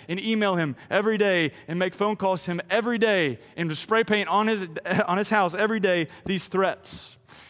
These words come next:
And one of Pastor Fareed's friends says, "Hey, bud, why don't you delete his number?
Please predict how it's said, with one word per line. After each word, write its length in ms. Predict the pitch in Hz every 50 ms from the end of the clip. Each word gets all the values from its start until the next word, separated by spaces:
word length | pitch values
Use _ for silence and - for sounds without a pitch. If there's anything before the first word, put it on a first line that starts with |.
| - -
And 100 | 170 196
one 80 | 233
of 80 | 240 -
Pastor 360 | - 208 226 220 - - 190
Fareed's 340 | 175 - 202 208 208 180 -
friends 300 | - 208 220 220 208 -
says, 180 | 185 185 175 -
"Hey, 120 | 202 202
bud, 260 | 175 180 202 208 190
why 140 | 185 208 233
don't 200 | 262 269 - -
you 100 | 240 226
delete 480 | 175 170 180 160 160 190 226 220 - -
his 220 | 151 170 135 147
number? 340 | 180 196 196 151 110 -